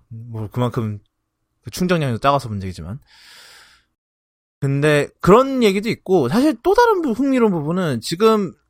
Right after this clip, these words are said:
이제 아이폰 외에도 이제 라이트닝을 쓰-, 로 충전을 하는 액세서리가 굉장히 많아요. 생각을 해보면 일단은 뭐 그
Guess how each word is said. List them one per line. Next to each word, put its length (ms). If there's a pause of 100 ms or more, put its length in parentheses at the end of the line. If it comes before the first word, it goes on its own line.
(320)
이제 120
아이폰 640
외에도 800
이제 320
라이트닝을 880
쓰-, 280
로 200
충전을 560
하는 300
액세서리가 400
굉장히 240
많아요. 500
생각을 400
해보면 500 (920)
일단은 420
뭐 640 (760)
그 420